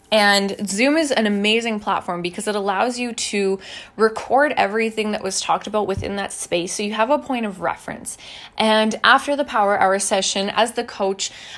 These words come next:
I love to summarize your notes and give you some intentions to move forward with. So,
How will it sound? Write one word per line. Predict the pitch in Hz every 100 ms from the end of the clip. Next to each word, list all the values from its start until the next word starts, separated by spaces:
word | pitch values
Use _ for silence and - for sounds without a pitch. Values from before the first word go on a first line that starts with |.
| -
I | 202
love | 202 208 262 269
to | - 240 233 247
summarize | - - 233 240 254 262 254
your | 240
notes | 196 170 160 214
and | 202
give | 208
you | 247
some | 247 233
intentions | 220 - 190 190 202 196 -
to | 196
move | 185 175
forward | - - - -
with. | - -
So, | - 220 196